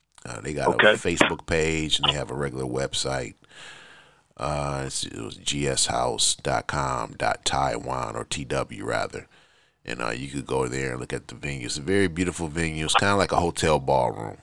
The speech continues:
Speaker 1: It has that type of flavor and atmosphere to it. And they, they serve regular dinner, but they host a lot of weddings and corporate events.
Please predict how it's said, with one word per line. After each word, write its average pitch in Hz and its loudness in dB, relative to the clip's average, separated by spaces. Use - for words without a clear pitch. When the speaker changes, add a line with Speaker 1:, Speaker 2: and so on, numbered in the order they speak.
Speaker 1:
It - -10
has 73 -2
that 71 -2
type 69 -4
of - -6
flavor 69 -4
and - -4
atmosphere 69 -2
to 65 -4
it. 60 -4
And 60 -14
they, 62 -8
they 71 -8
serve 78 2
regular 80 0
dinner, 71 -6
but - -12
they 139 -6
host - -6
a - -6
lot 69 0
of 67 -2
weddings 69 -4
and 62 -10
corporate - -2
events. - -4